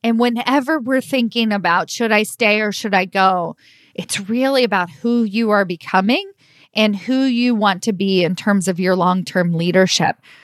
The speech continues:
What matters to you? What voice do you really want to have? And are you able to do that at your current organization,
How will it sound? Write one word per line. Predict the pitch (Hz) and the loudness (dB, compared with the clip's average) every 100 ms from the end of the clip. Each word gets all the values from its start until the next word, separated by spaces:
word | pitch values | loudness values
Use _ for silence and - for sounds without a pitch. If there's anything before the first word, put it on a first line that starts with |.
| _ - | _ -16
What | 185 226 269 - | -2 2 2 -2
matters | 202 208 196 202 208 196 - | -4 0 0 0 -4 -6 -8
to | 202 | -2
you? | 165 131 101 - - _ | 0 0 0 -8 -20 _
What | 190 214 247 262 - | -8 -2 0 0 -6
voice | 175 208 226 220 - | -8 -2 0 -2 -4
do | 208 | -6
you | 185 208 | -2 0
really | 190 214 220 214 | 0 -2 0 0
want | 202 180 185 | 0 -2 -2
to | 202 | -6
have? | 175 165 185 269 339 - _ _ _ | -6 -2 0 0 -2 -14 _ _ _
And | 214 220 | -4 -4
are | - 220 247 | 0 0 0
you | 240 254 233 | -2 -2 -2
able | 214 226 202 202 | 0 0 0 -2
to | 220 | -4
do | 180 196 196 | -2 -2 0
that | 190 160 180 - | 0 0 -4 -2
at | 190 | -2
your | 190 190 | 0 -2
current | - 208 214 - | -2 -2 -2 -2
organization, | 202 190 185 175 175 180 214 285 311 | -2 0 -2 -2 0 0 0 -2 -4